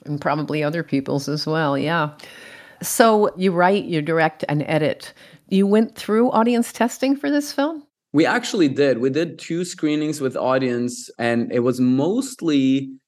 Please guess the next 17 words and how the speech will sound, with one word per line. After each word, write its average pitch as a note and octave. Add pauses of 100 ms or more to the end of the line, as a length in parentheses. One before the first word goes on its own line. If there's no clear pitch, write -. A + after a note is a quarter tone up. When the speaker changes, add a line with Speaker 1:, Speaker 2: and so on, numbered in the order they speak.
(140)
Speaker 2:
for C3+
the A#2+
studio C3+
to A2
figure A#2+
out A2
how B2+
to B2
market A2+
the F3
movie, F3+
'cause D3
it C3+
is C3+
a A2
sort C#3+
of A#2